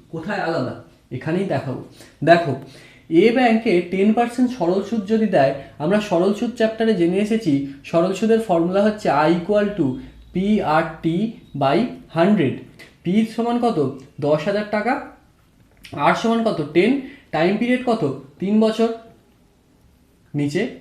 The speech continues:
হান্ড্রেড। এবার দুটো জিরো যদি আমরা এলিমিনেট করি, আমরা পাবো কত? তিন হাজার টাকা। আমরা তাহলে সুদ পেলাম, তিন বছরে সুদ পেলাম তিন হাজার টাকা। এটা চলে গেল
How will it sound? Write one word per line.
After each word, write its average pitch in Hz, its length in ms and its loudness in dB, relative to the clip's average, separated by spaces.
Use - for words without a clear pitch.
হান্ড্রেড। 131 500 -4
এবার 151 260 -4
দুটো 175 260 0
জিরো 175 280 -2
যদি 190 220 -2
আমরা 165 160 2
এলিমিনেট 160 400 -2
করি, 185 220 -2
আমরা 151 220 -4
পাবো 135 240 -2
কত? 156 440 -4
তিন 190 180 0
হাজার 175 260 0
টাকা। 170 180 -6
আমরা 151 240 0
তাহলে 175 420 0
সুদ 208 280 -2
পেলাম, 214 420 0
তিন 185 220 -2
বছরে 190 280 -2
সুদ 180 300 -4
পেলাম 247 240 0
তিন 196 160 0
হাজার 156 260 0
টাকা। - 220 -10
এটা 160 200 -2
চলে 175 240 0
গেল 170 200 -2